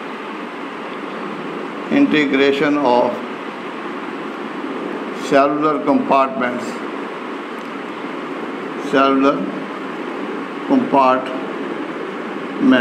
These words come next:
तो ये सेलुलर कंपार्टमेंट्स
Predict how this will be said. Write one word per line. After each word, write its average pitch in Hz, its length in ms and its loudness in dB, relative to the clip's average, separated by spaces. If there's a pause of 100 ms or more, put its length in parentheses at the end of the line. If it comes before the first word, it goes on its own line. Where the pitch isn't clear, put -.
(2500)
तो 143 120 6
ये 156 280 4
सेलुलर 151 600 4
कंपार्टमेंट्स 143 720 4